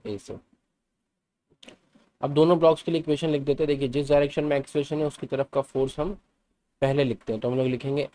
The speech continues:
एमजी sin theta one minus T one is equal to M one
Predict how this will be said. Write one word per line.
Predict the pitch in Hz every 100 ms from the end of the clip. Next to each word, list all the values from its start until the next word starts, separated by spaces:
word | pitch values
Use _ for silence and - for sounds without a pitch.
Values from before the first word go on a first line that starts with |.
| - 139
एमजी | 139 151 165 185
sin | - 143 135 135
theta | 127 123 135 127
one | 117 101 87 _ _ _ _ _ _ _ _ _ _ _ _ _ _ -
minus | 123 135 147 151 147
T | - 143 143
one | 123 117 113
is | 120
equal | 117 120 120
to | 139 170 _ _ _ _ 131
M | 147 151 151
one | 156